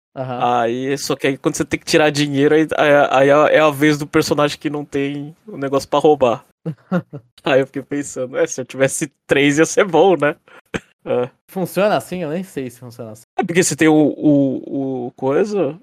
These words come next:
Speaker 2: É porque todo mundo pode usar o, o coletar, né? É. Ou ficar
Speaker 1: Mas
Speaker 2: roubando a, ficar roubando o, o dinheiro dos outros. É. Só que você só pode
Speaker 1: Dentro de
Speaker 2: roubar uma
Speaker 1: batalha.
Speaker 2: vez.
Speaker 1: Dentro de batalha.
Speaker 2: É, é, dentro da batalha. É.
Speaker 1: Nossa, acho que eu nunca usei essa skill.
Speaker 2: Porque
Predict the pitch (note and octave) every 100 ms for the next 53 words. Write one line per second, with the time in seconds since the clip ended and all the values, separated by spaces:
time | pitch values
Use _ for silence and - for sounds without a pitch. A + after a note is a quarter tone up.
0 | _ - G3 - F3+ A#3 B3 D#4+ F#3+ E3
1 | D3 D3 C#3 C3 - C3+ - D3+ C#3 -
2 | C3 B2 B2 B2 _ _ _ _ C3 B2
3 | - _ - D3 E3 E3+ D3 D3 C#3 C#3
4 | C3+ _ _ _ _ _ D#3 D#3 C3+ C#3+
5 | C3+ C3+ B2+ B2 A#2+ - B2 A#2+ A#2 A2+
6 | A#2 - - B2+ B2+ C3+ B2 B2+ B2 A#2+
7 | A#2 - - _ - A#2+ B2 _ _ -
8 | E3+ F3+ F3+ F3 G3 F3+ D#3+ E3 G#3+ F3+
9 | C#3+ B2+ - - _ _ - C3+ C3+ A#2
10 | D3+ C#3+ A#2+ _ _ - D#3 A#2 - _
11 | _ B2+ B2+ C3 C3+ C3 B2+ A#2 A#2 -
12 | _ - C#3+ D#3+ E3+ D3 E3 E3+ G#3+ D#3+
13 | C3+ C#3 - A#2+ A#2+ _ - G3+ - F3+
14 | E3 E3+ E3 D#3+ D#3 D3 C3